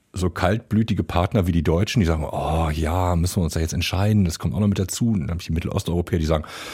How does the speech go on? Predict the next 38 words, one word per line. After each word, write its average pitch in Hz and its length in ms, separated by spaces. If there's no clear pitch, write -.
„Ja, - 140
aber 80 140
ohne 92 240
die 80 100
U 85 120
S 82 120
A 87 140
doch 82 120
auf - 180
gar - 140
keinen 80 300
Fall, 101 220
was 90 180
ist 78 60
denn 80 80
das - 120
für - 120
eine 82 80
schräge 82 340
Idee?“ 78 480
Dabei 90 240
würde 110 140
ich 107 80
sagen, 107 220
in 95 100
der 95 120
Grundidee 151 500
ist 117 180
das, 107 160
was 104 140
Macron 104 500
vorhat, 110 480
jetzt - 280
allgemein 104 540
gesehen 101 320
nicht 110 200
total 82 360
falsch. - 680